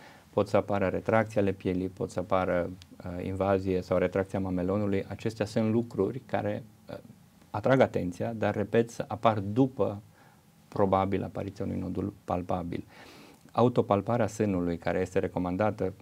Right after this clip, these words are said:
c-, pentru orice femeie după vârsta de patruzeci de ani, este un lucru care fiecare femeie ar trebui să-l facă o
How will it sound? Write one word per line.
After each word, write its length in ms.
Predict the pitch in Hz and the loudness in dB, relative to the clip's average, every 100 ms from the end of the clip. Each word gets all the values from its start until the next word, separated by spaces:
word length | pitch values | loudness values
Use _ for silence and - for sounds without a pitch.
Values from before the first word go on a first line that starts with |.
| - | -14
c-, 80 | - - | -14 -12
pentru 280 | - 98 92 | -8 -6 2
orice 200 | 90 - | 2 2
femeie 460 | 95 92 92 95 85 | -4 -2 0 0 -2
după 220 | 85 90 | -2 -4
vârsta 280 | 90 90 87 | -2 -2 -4
de 80 | 87 | -6
patruzeci 520 | - 87 90 90 85 | -6 -6 -4 -4 -4
de 100 | 98 | -4
ani, 220 | 104 107 | -2 -2
este 200 | 98 - | -2 -4
un 160 | 95 98 | -4 -4
lucru 240 | 104 - | -4 -8
care 420 | - 95 95 107 | -4 -4 -2 -6
fiecare 320 | - 107 101 98 | -2 -2 0 -2
femeie 260 | 98 98 | -2 -6
ar 60 | 95 | -6
trebui 220 | - 101 | -4 -6
să-l 140 | 98 | -4
facă 280 | 98 95 | -4 -6
o 40 | - | -4